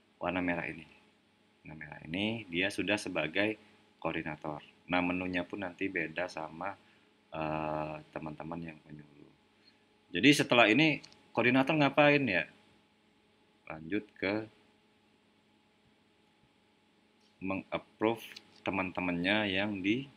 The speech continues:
eh, kabupaten kota. Oke, sampai sa-, eh, sampai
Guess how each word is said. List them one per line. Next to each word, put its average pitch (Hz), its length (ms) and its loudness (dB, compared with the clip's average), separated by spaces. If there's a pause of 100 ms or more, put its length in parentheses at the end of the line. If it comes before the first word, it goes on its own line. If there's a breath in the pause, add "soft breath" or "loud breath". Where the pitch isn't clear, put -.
(800)
eh, 78 440 -4 (1080)
kabupaten 78 560 -8
kota. - 480 -20 (400)
Oke, 117 320 2 (400 soft breath)
sampai 90 320 4
sa-, 87 240 4
eh, 85 240 4
sampai 85 440 0